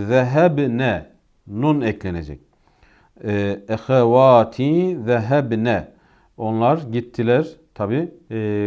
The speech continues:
müenneslerden bahsediyor. Diğer, e, cümlede ilel medreseti ya Aişe. E, Aişe burada muhatap. Muhatap müennese nasıl, e, seslenir? Ezehebti.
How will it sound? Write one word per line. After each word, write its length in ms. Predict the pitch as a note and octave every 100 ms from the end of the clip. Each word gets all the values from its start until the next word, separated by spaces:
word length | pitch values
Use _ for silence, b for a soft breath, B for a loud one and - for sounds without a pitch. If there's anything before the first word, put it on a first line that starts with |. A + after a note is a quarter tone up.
| A2 B2+
müenneslerden 920 | B2+ B2 A2+ G#2+ - G#2 G2+ D3+ F3+ F3+
bahsediyor. 680 | - A2 A#2+ G#2+ G2+ D#2+ D2 - b b b b b b b
Diğer, 500 | G#2+ E3+ G#3 G#3 -
e, 500 | E3+ C#3+ C#3+ C#3 C3 B2+
cümlede 520 | C#3 B2+ A#2+ D#3 E3+
ilel 280 | C#3+ D#3 D#3
medreseti 720 | D3 C#3 D#3 F3 D3+ D3 D#3+
ya 420 | D#3 D3+ D3+ D3
Aişe. 760 | C3 B2+ B2+ C3 - F2+ D2 - _ _ _ _ _ _
E, 280 | A2+ G#2+ G#2+
Aişe 600 | - A#2+ C#3 E3+ F3 F#3+
burada 200 | F#3 F3+
muhatap. 760 | E3 D3+ C3+ C#3 B2 A#2+ F#3+ - _ _ _ _ _
Muhatap 540 | A#2+ C3+ D#3 D#3 F3+ F3
müennese 720 | D3+ D3 D3 D3 D#3 - C#3+
nasıl, 420 | D#3 D#3 D3 D3
e, 220 | B2 A#2+
seslenir? 540 | A2+ A#2+ A2+ A2 A#2+ F#3+ E3+
Ezehebti. 1400 | B2 C#3 B2+ C3+ C3 D3+ E3+ D3 D3 - - D#3+ D3 F#2+